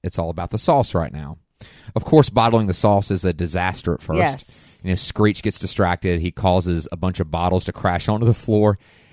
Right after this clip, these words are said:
Speaker 1: And there, <laughs> there's something great about this scene. And, you know, when I was a kid and watched this show, I just thought, "Oh, you know, Screech is being Screech. He's forgetful."
Speaker 2: Right.
Speaker 1: You know, he, he looks at a bottle and he says, <laughs> "I look like Doogie Howser."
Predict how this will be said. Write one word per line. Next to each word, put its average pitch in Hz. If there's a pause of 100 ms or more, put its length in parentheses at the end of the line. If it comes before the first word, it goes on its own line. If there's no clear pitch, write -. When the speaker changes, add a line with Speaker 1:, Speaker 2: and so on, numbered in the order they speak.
(120)
Speaker 1:
And 131 (320)
there, 139
<laughs> -
there's 127 (220)
something 190
great 107
about 95
this 95
scene. 95
And, 101 (680)
you 127
know, 117
when 110
I 107
was 98 (280)
a 117
kid 208
and 104
watched 90
this 90
show, 85 (260)
I 104
just 101
thought, 101
"Oh, 107
you 95
know, 87
Screech 98
is 90
being 80
Screech. 131
He's 95
forgetful." 95
Speaker 2:
Right. 143 (140)
Speaker 1:
You 107
know, 101
he, 98
he 104
looks 110
at -
a 117
bottle 110
and 101
he 113
says, 104
<laughs> 113
"I 151
look -
like -
Doogie 127
Howser." 104